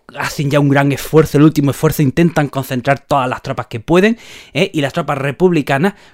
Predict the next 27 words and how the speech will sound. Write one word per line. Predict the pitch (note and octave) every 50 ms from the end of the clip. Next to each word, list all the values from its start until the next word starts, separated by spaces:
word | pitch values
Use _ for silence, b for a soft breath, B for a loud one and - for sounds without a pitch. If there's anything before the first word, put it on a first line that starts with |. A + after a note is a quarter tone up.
| b b
cruzan | - - F3+ F#3 - - F3 E3 F3 F3 - _ _ -
el | D3 C#3+ D#3
Ebro | F3+ F3 D3+ B2 C3 F3 G3+ - B B B B
y | D#3
empieza | D#3+ D#3 C3+ D3 D3+ - F#3 E3 - - -
una | C#3+ E3 E3+ E3+ D#3+
batalla | C#3 C3 B2 - E3 E3 D#3 D3+ D#3+ F3 - - _ _ _ -
que | - F3+ E3
será | - - D3+ D3+ E3+
la | D#3 C#3
más | D3+ F3+ F3
sangrienta | - E3+ D3 C#3+ D3+ F3 F#3 C#3+ B2+
de | C3+ F3
la | E3+ C#3+
guerra, | C3+ D3 D3 C#3 D3+ D3+ - -
pero | - D#3+ D#3+ D#3
finalmente | - C3 C3+ C#3+ C3+ C3 C3 C3 C3 B2 D3 C3+
los | A#2 A2+
republicanos | G#2+ G#2+ - - A2 G#2+ G#2 G2 A#2+ B2 B2+ B2 -
son | - C3 B2
derrotados | A#2+ G#2+ G2+ G2+ - B2 C3 - -
en | - G#2+
esta | A#2 A#2+ - - A#2
batalla. | G#2 G2 F2 - G2 F#2+ G2 G2
De | G#2 G2+
manera | G#2+ A2 C3 B2+ A2 G2
que | - B2 A2